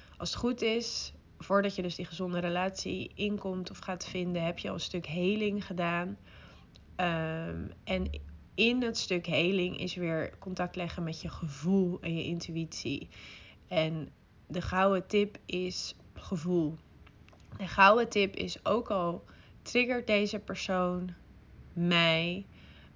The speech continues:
ehm, blijft het gevoel ten opzichte van deze persoon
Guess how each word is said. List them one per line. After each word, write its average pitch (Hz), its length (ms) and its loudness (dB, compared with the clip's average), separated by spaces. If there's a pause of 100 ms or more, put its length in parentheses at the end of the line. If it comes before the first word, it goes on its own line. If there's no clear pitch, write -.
(120)
ehm, 170 480 4 (280)
blijft 185 440 6
het 202 140 0
gevoel 190 880 0 (280)
ten 190 140 0
opzichte 185 480 -4
van 180 160 -6
deze 165 320 -2
persoon 156 640 -6